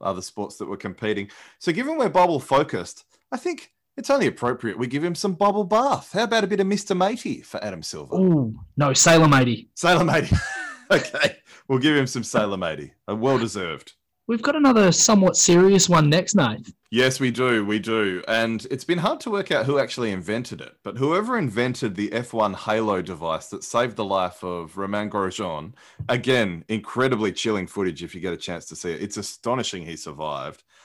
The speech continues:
Speaker 1: They definitely deserve a present. The question is, what do we give them?
Speaker 2: I mean, it's, it's obvious. It's gotta be a copy of Marion and Romain Grosjean's book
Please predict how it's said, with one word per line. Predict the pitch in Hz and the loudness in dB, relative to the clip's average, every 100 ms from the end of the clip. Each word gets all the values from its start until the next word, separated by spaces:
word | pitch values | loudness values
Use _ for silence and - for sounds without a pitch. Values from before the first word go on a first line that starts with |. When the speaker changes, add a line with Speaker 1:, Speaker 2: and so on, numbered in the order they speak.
| _ 92 | _ -2
Speaker 1:
They | 113 135 | 4 4
definitely | 104 82 110 - 92 76 | 4 -2 -4 -4 -10 -10
deserve | 73 73 71 | -12 -14 -14
a | 65 | -16
present. | - 65 62 _ _ _ | -16 -16 -16 _ _ _
The | 98 | -12
question | - 147 139 127 | -2 0 0 0
is, | 113 78 - _ _ | -2 -4 -12 _ _
what | 92 | -4
do | 98 | -4
we | 85 | -4
give | 98 | -6
them? | 101 - _ _ _ _ _ _ _ _ _ _ _ _ _ _ - | -8 -14 _ _ _ _ _ _ _ _ _ _ _ _ _ _ -6
Speaker 2:
I | 113 | -6
mean, | 113 | -4
it's, | 117 - - - | -6 -8 -12 -10
it's | 131 127 | -8 -2
obvious. | 139 156 113 147 | 0 2 0 -4
It's | - | -4
gotta | 143 139 | 0 0
be | 131 | 0
a | 123 | -2
copy | - 135 131 | 0 0 2
of | 120 | 0
Marion | 127 127 131 131 | 0 2 2 4
and | 123 123 | 2 2
Romain | 123 131 131 | 2 2 2
Grosjean's | 123 123 127 131 127 | 2 0 2 2 2
book | 117 123 139 139 | -2 0 0 0